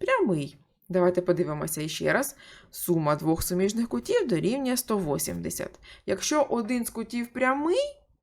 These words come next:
тобто дев'яносто градусів, то який буде інший? Сто вісімдесят, віднімаємо відомий кут дев'яносто, буде дев'яносто. Отже, що можемо сказати? Так, суміжний з прямим кутом буде прямий кут.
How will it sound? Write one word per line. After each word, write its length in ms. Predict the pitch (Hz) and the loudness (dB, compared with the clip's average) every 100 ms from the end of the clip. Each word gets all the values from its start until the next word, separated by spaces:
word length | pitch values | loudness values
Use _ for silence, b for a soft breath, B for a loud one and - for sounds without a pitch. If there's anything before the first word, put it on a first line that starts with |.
| _ - | _ -2
тобто 260 | 180 185 | 0 2
дев'яносто 600 | 175 208 262 196 180 170 | 0 2 4 4 4 2
градусів, 600 | 190 160 147 156 - 151 - b b b - | 2 4 2 0 -4 -6 -8 b b b 0
то 80 | |
який 300 | 240 262 349 | 0 6 6
буде 240 | 349 294 277 | 6 2 0
інший? 680 | - 240 196 170 - - - _ _ _ _ _ _ _ | 0 2 2 2 0 -4 -8 _ _ _ _ _ _ _
Сто 220 | - 160 | -10 -6
вісімдесят, 760 | 139 151 226 294 320 302 285 - | -4 4 4 4 0 0 -2 -2
віднімаємо 600 | 175 175 185 180 165 160 | -2 0 4 6 4 2
відомий 440 | 160 160 170 156 151 | -2 2 4 4 -2
кут 200 | 156 147 | -4 -2
дев'яносто, 640 | 156 180 285 392 - 196 | -2 2 2 2 0 -2
буде 240 | 196 285 | 0 -2
дев'яносто. 640 | 190 180 185 151 151 - - | 2 2 2 0 -6 -10 -4
Отже, 280 | - 180 165 | 2 2 0
що 200 | - 254 | -2 0
можемо 320 | 330 330 311 | 2 2 -2
сказати? 460 | 302 269 254 247 240 - | 0 0 0 -2 -8 -6
Так, 360 | 262 196 160 - b b b | 2 2 2 -8 b b b
суміжний 640 | - 247 247 220 185 180 180 | -6 0 2 4 2 2 0
з 40 | |
прямим 440 | 196 208 269 403 403 | 2 4 4 2 4
кутом 420 | 330 330 311 285 | 4 4 2 0
буде 200 | 262 320 | 0 2
прямий 420 | 208 160 165 196 | 2 2 0 -4
кут. 340 | - 131 - | -8 -14 -14